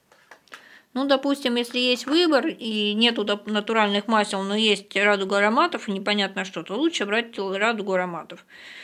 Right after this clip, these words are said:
Тут у нас шалфей мускатный. И он тоже у меня закончился. Причём, э, у розмарина буквально там, может быть, одна капелюшечка оставалась, а, а в шалфее у меня выпало, выпало аж двадцать четыре капли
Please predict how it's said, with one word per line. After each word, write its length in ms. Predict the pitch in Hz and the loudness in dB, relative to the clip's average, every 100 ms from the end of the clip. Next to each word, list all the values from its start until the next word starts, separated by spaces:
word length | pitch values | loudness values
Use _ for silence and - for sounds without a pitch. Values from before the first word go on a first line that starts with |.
| - - | -18 -16
Тут 180 | - 247 | -12 -6
у 40 | |
нас 240 | 226 233 233 | -2 0 0
шалфей 340 | 214 202 226 | -4 -2 0
мускатный. 720 | 214 196 - 175 175 185 190 190 _ _ _ _ _ - - _ _ _ _ _ _ _ _ _ _ - | 0 -4 -6 -8 -8 -8 -8 -10 _ _ _ _ _ -20 -20 _ _ _ _ _ _ _ _ _ _ -8
И 100 | 214 | -4
он 180 | 208 | -2
тоже 220 | 208 240 240 | -2 -2 0
у 40 | |
меня 180 | 208 208 | -2 -2
закончился. 680 | 196 196 185 180 - - - _ _ - - - _ - - - - _ _ _ _ _ _ _ - | -4 -6 -10 -10 -16 -20 -20 _ _ -12 -12 -14 _ -14 -14 -20 -20 _ _ _ _ _ _ _ -10
Причём, 540 | 202 202 254 247 233 | -8 0 2 4 4
э, 420 | 220 208 208 202 - | 4 2 0 -2 -4
у 140 | 233 | 0
розмарина 500 | 233 233 247 294 277 | 2 4 4 4 4
буквально 440 | 226 226 247 240 226 | 0 0 2 2 0
там, 180 | 226 220 | -2 -2
может 300 | 220 220 214 | -2 -2 -2
быть, 140 | 208 | -2
одна 240 | 202 208 | -2 -2
капелюшечка 720 | 202 190 202 214 208 190 - | -2 -4 -4 -6 -6 -10 -10
оставалась, 600 | 175 - 180 196 247 233 175 | -10 -6 -2 0 0 -4 -6
а, 140 | 180 - _ _ | -8 -12 _ _
а 200 | 214 190 | -6 -4
в 60 | 185 | -2
шалфее 440 | 214 196 226 233 | -2 -2 0 0
у 40 | 254 | 2
меня 360 | 220 196 208 | 0 0 -2
выпало, 500 | 196 190 196 202 220 | -2 -4 -4 -6 -6
выпало 520 | 226 240 285 247 233 - | 0 0 2 2 2 2
аж 200 | 226 233 | 0 -2
двадцать 540 | 208 196 240 262 247 | -4 0 0 0 -6
четыре 360 | - 233 220 208 | -8 -6 -2 -2
капли 460 | 208 185 190 202 | -2 -2 -4 -10